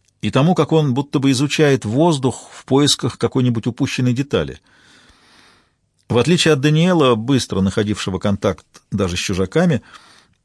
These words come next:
Энтони Сансоне будто бы со всех сторон был окружен стенами. Этот человек, даже стоя в помещении, которое заполняла толпа,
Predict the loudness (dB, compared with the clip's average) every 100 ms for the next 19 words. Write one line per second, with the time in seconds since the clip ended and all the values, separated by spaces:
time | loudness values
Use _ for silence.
0 | _ -2 0 2 2 2 2 2 2 2
1 | 2 -2 -2 0 0 0 0 -2 0 0
2 | 2 2 2 2 0 0 0 -2 -2 -2
3 | -2 -6 _ _ _ _ _ _ _ _
4 | -4 -4 -2 0 2 2 0 0 0 0
5 | -2 0 0 0 -4 -2 -2 0 0 -2
6 | -2 0 -2 0 0 0 0 -2 -2 -2
7 | 0 -2